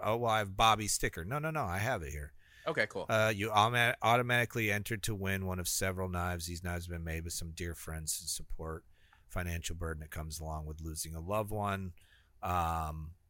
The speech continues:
Speaker 1: so, yeah, so you can go to bob rankin custom knives dot com and just click store,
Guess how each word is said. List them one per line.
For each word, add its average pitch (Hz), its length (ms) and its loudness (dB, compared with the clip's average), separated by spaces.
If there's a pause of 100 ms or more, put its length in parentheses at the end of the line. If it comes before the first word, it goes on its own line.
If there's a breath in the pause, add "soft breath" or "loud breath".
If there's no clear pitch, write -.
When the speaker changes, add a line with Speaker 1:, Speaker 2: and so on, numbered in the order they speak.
(500)
Speaker 1:
so, - 220 0
yeah, 101 320 4
so - 160 -4
you 110 260 0
can 113 680 2
go 104 220 -2
to 98 80 -2
bob 104 360 4
rankin 98 400 -2
custom 101 520 -2
knives 90 420 0
dot 92 300 0
com 87 480 -2 (100)
and 85 460 -4 (160)
just - 300 -2
click - 260 -4
store, 110 800 4